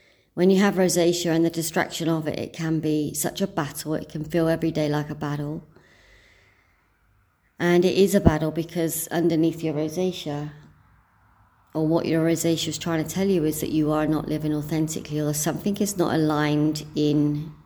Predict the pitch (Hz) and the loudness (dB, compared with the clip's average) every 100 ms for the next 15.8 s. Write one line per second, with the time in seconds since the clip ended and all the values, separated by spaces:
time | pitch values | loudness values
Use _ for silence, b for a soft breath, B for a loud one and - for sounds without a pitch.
0 | - 143 - 160 156 - - 156 156 151 | -12 -10 -6 -4 -4 -6 -6 -2 0 0
1 | 143 - - - - - b b b b | -4 -8 -14 -14 -14 -16 b b b b
2 | b b b _ b b b b _ - | b b b _ b b b b _ -4
3 | 175 175 220 247 233 175 170 170 175 175 | -2 4 4 4 0 0 0 0 2 0
4 | 170 - 180 160 160 160 151 160 156 185 | 0 -4 0 2 2 2 4 2 2 -2
5 | 170 170 - - - 170 - 170 165 165 | -2 -2 -2 -2 -2 -4 -4 -6 -6 0
6 | 170 170 160 151 165 156 156 156 170 175 | 2 4 2 0 0 0 0 0 -2 -2
7 | - - 190 151 156 156 151 151 156 - | -4 -2 0 2 2 4 2 0 -6 -16
8 | _ _ _ _ _ _ _ _ _ _ | _ _ _ _ _ _ _ _ _ _
9 | _ _ _ _ _ _ _ _ _ _ | _ _ _ _ _ _ _ _ _ _
10 | _ _ _ _ _ _ 160 180 185 180 | _ _ _ _ _ _ 0 0 2 4
11 | 170 165 - - 139 143 170 170 170 160 | 4 2 -2 -6 -2 2 4 4 4 4
12 | 165 175 160 175 175 165 156 147 147 151 | 4 4 4 2 0 0 0 0 0 -2
13 | 147 120 143 160 160 - - 151 156 156 | -4 -6 -4 -4 -6 -6 -2 0 2 0
14 | 156 - 165 - 165 170 151 139 - 160 | 0 -2 -2 -2 0 2 2 -2 -2 -2
15 | 156 156 - 165 156 147 143 147 | -2 -4 0 2 2 0 -2 -4